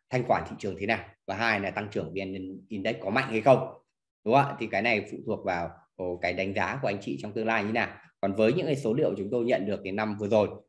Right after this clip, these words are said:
ờ, số lượng tài khoản mở mới là hơn một triệu rưỡi. Riêng hai tháng mười một và mười hai mỗi tháng những hơn hai trăm nghìn tài khoản mở mới cơ. Thì cho thấy rằng là ít nhất là trong đầu hai không hai hai, cái việc thanh khoản của thị trường vẫn tốt, vẫn tăng trưởng so với đầu năm hai không hai mốt rất mạnh, đúng không ạ? Còn về điểm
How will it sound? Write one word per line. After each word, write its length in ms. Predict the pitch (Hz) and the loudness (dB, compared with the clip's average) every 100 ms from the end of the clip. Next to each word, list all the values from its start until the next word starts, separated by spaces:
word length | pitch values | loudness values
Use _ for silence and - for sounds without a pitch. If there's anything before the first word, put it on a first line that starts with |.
| _ | _
ờ, 260 | 85 95 95 98 | -2 0 0 0
số 120 | 95 | 0
lượng 200 | 135 92 | 0 2
tài 120 | 95 90 | 0 -2
khoản 180 | 87 87 | -4 -6
mở 120 | 85 | -4
mới 220 | 87 104 | -2 -2
là 80 | 131 | -2
hơn 160 | 113 | -4
một 80 | 104 | -4
triệu 180 | - 90 | -4 -2
rưỡi. 200 | 110 156 196 - _ _ _ _ - | 4 6 4 -4 _ _ _ _ -8
Riêng 260 | 120 135 127 | 4 6 6
hai 160 | 127 | 4
tháng 260 | 104 92 113 | 2 -2 -2
mười 100 | 117 | 0
một 160 | 107 98 | 0 -2
và 60 | 95 | -2
mười 140 | 98 | -2
hai 240 | 110 113 | 2 2
mỗi 180 | 104 104 - | 2 -2 -2
tháng 240 | 95 95 | -2 -2
những 120 | 120 | -2
hơn 160 | 131 120 | -2 -2
hai 200 | 117 107 | -2 -2
trăm 240 | 104 101 | -2 -4
nghìn 180 | 104 87 | -6 -4
tài 100 | 87 | -6
khoản 240 | 85 82 | -6 -8
mở 80 | 80 | -8
mới 240 | 73 85 90 | -8 -8 -6
cơ. 100 | - - _ _ _ | -6 -8 _ _ _
Thì 120 | - 107 | -8 0
cho 160 | 120 120 | 2 4
thấy 180 | 104 | 2
rằng 220 | 131 113 98 | 2 0 0
là 360 | 92 - - - | -4 -4 -14 -8
ít 140 | 160 165 | -2 2
nhất 160 | 180 165 | 2 2
là 100 | 107 | -2
trong 200 | 113 107 | -2 0
đầu 180 | 92 | -2
hai 140 | 92 104 | -2 -4
không 120 | 104 | -6
hai 120 | 101 | -4
hai, 240 | 107 107 92 | -2 -2 -4
cái 100 | 92 | -6
việc 180 | 107 - | -6 -6
thanh 160 | 110 110 | -6 -2
khoản 200 | 113 82 | -2 -2
của 80 | 85 | -8
thị 100 | - 71 | -12 -10
trường 200 | 87 80 | -10 -10
vẫn 160 | - | -6
tốt, 280 | 127 135 - _ - | -4 -4 -8 _ -10
vẫn 140 | - | -4
tăng 160 | 123 117 | -2 0
trưởng 220 | 113 85 | 0 0
so 160 | 104 98 | -2 -2
với 120 | 92 | -2
đầu 160 | 98 | -2
năm 160 | 92 95 | -2 -4
hai 120 | 95 | -4
không 140 | 95 98 | -4 -2
hai 80 | |
mốt 180 | 101 139 | 2 2
rất 160 | 143 170 | 4 4
mạnh, 180 | 190 - - _ _ | 2 -2 -14 _ _
đúng 120 | - 110 | -2 0
không 140 | - | 0
ạ? 80 | - | -4
Còn 160 | 104 95 | -4 0
về 140 | 101 | 0
điểm 180 | 101 95 | 0 -2